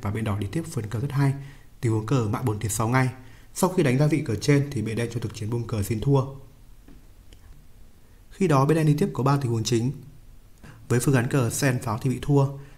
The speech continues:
Khi đó thì bên đỏ cho bay mã chiếu thôi, bắt xe. Về sau thì bên đen thua nhanh. Trong hình cờ mà bên đen cho thu pháo về thì sao?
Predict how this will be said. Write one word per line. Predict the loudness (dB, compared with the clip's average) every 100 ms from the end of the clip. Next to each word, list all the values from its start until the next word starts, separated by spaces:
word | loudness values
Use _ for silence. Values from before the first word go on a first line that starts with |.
| -2
Khi | 4
đó | 4 4
thì | 4
bên | 4
đỏ | 2
cho | 0 0 0 -2
bay | -2 -2
mã | -2 -2
chiếu | -2 0
thôi, | 0 0 -2
bắt | -2
xe. | 0 0 -2 -8 -20 -20 -20 -4
Về | 0
sau | 4 4
thì | 2
bên | 2
đen | 2 2
thua | 2
nhanh. | 2 0 -6 -20 -20 -20 -20 -20 -20 -20 -20 -20 -20 -20 -20 -20 -20 -20 -20 -20 -20 -20 -20 -20 -20 -20 -20 -20 -20 -20 -20 -20 -20 -20 -20 -18 -16 -16 -18 -16 -14
Trong | 0 2
hình | 4
cờ | 4
mà | 4 2
bên | 0
đen | 0
cho | 0 0
thu | -2
pháo | 0
về | -2
thì | -2
sao? | 0 2 0 -4